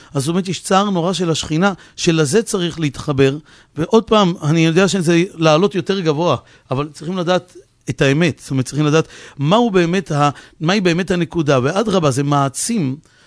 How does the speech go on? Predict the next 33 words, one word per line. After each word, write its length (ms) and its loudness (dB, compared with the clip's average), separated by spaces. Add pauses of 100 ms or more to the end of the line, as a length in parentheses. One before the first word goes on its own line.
(340)
את 200 -6
הקושי, 960 -2
כי 280 0 (380)
מה 120 -4
שזה 200 -2
אומר, 400 2 (320)
אנחנו 320 0
נמצאים 380 -4
במצב 360 -6
טוב, 440 -4 (280)
ומה 160 0
בעצם 280 0
הבן 160 -2
אדם 80 2
אומר? 380 2 (420)
"תשמע, 340 2 (240)
אצלי 200 2
הכל 200 0
בסדר", 440 -2
אבל 140 -6
תראה, 300 -2
תראה 200 -6
מה 100 -4
קורה 160 -4
לקדוש 300 -6
ברוך 160 -10
הוא, 80 -6
תראה 180 -4
לשכינה, 460 -2
איזה 180 0
צער 280 2
יש, 280 4 (260)
בגלל 640 2